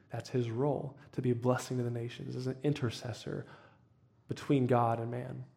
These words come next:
That's, that's Abraham's job. And the point of the story is,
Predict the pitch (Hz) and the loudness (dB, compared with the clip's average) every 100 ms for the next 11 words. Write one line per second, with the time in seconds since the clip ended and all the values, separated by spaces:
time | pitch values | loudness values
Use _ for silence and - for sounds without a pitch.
0 | _ - 147 - 147 156 160 156 151 147 | _ 0 0 0 4 6 8 8 8 6
1 | 127 117 127 117 - - - _ _ - | 4 2 2 2 -2 -10 -14 _ _ -20
2 | - - 190 - 220 190 - 202 220 185 | -4 6 8 12 12 12 12 12 12 12
3 | 147 139 151 - | 12 10 8 2